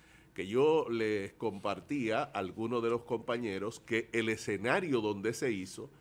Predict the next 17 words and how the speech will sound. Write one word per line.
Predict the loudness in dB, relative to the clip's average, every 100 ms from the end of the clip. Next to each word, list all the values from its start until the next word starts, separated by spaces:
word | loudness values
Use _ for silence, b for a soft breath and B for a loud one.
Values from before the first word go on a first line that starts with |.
| B B B B
refleja | -2 2 2 2 0 2 2
el | 4 4
estado | 2 4 4 6 4
incluso | 2 -2 2 2 0 -2
de | -2
la | -4
justicia | -8 -10 -8 -4 -4
dominicana | -4 -6 -8 -6 -4 -4
de | -6
este | -6 -8
momento, | -6 -10 -12 -18 -20 b b b
porque | -2 -2 -2
es | -4
un | -2
edificio | -2 -2 -2 -4 -2 -4 -2
en | -2 -2
construcción. | 0 0 0 -6 -6 -2 -2 -2